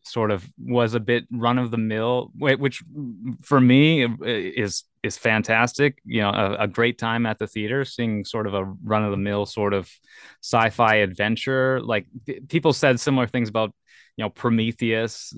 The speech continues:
being a little bit, um, of, of a letdown, but I, I, it's, it's certainly a movie that I enjoyed quite a bit, just experiencing in theaters and, and since then, you know, even though it maybe wasn't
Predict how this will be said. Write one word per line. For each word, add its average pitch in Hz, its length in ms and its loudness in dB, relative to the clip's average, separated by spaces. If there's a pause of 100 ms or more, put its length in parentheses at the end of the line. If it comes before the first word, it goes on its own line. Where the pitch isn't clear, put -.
being 107 300 2
a 104 60 0
little 104 260 0
bit, 104 320 2 (640)
um, 104 560 0 (800)
of, 143 160 4
of 135 160 2
a 139 60 4
letdown, 131 720 4
but 143 100 6
I, 147 220 6
I, - 180 -6
it's, 117 300 -8
it's 156 280 -4
certainly 147 360 4
a 120 60 6
movie 127 340 4
that 101 180 0
I 113 220 2
enjoyed 101 580 -4
quite 98 220 -2
a 92 60 -6
bit, 95 300 -2 (280)
just 104 260 -12
experiencing 98 680 -2
in 92 140 -2
theaters 95 580 -2
and, 92 340 -4 (460)
and 95 180 -2
since 101 340 0
then, 92 540 0
you 101 160 -4
know, 87 320 -4
even 95 320 -2
though 90 280 2
it 101 120 -2
maybe 95 380 -2
wasn't 90 520 -2